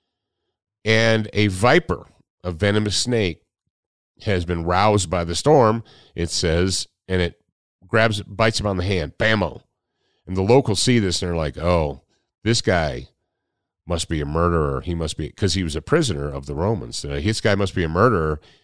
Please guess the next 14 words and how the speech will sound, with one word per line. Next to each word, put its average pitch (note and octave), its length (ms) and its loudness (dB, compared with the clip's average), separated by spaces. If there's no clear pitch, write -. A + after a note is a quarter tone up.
and, E2 400 0
and D#2+ 440 -4
this F2+ 220 -2
is E2+ 140 -2
his D#2+ 160 -4
payback. F#2 500 0
He's G#2 160 0
gonna F#2+ 180 0
die F#2 320 2
from E2 220 -6
this C#2 140 -6
snake F#2 340 0
bite." D2 240 -10
<laughs> C#3+ 300 6